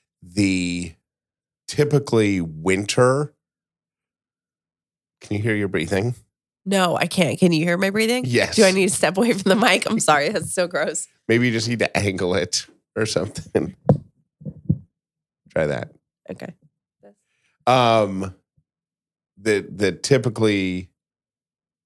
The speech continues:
Speaker 1: typical winter illness, R S V,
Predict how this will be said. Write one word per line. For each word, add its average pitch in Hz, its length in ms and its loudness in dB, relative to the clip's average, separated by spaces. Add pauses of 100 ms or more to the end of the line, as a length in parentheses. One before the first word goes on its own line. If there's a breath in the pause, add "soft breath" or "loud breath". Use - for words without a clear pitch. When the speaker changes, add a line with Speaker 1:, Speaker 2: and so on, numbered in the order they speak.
(300)
Speaker 1:
typical 107 500 0
winter 110 680 -2 (180)
illness, 123 460 2
R 104 160 6
S 101 160 0
V, 104 400 0